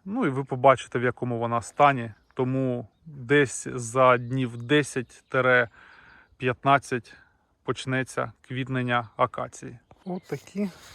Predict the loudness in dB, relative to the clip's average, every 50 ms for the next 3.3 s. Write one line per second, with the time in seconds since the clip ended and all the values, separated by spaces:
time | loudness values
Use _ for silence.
0 | -16 -10 -10 -10 -8 -8 -12 -12 -12 -10 -10 -10 -10 -10 -14 -20 -20 -20 -20 -20
1 | -20 -20 -20 _ _ _ _ _ _ _ _ _ _ _ _ _ _ _ -12 -10
2 | -10 -10 -8 -6 -6 -4 -4 -6 -8 _ -14 -14 -12 -8 -6 -6 -6 -6 -8 -12
3 | -12 -12 -10 -10 -12